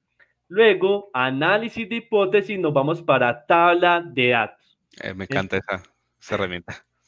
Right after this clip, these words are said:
Speaker 1: Ah, es espectacular. ¿Y sabes qué, Sergio? Muy pocas personas, no sé si es que no la conocen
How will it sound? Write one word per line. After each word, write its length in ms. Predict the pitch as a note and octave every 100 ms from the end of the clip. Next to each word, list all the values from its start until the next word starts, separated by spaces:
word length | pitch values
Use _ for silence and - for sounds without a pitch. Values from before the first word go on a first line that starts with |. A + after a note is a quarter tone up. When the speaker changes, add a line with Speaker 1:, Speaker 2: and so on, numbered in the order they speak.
| _
Speaker 1:
Ah, 180 | D3+ D3+ -
es 60 |
espectacular. 1000 | C3+ A#2+ C3+ B2 C3 B2+ C#3+ C#3 D3 - -
¿Y 80 | C3
sabes 240 | D3+ F#3+
qué, 120 | G#3 G#3
Sergio? 420 | G#3+ - C3 - - -
Muy 200 | D3+ D3+
pocas 400 | - F#3+ G3 -
personas, 520 | D3+ B2+ C#3 A#2+ A2+
no 200 | C3+ D3+
sé 100 | G3
si 160 | D#3
es 140 | G#3 -
que 120 | G3+
no 140 | G3
la 180 | G3+ G3+
conocen 720 | F3 C#3+ F#3 A3+ A3+ G#3+ G3+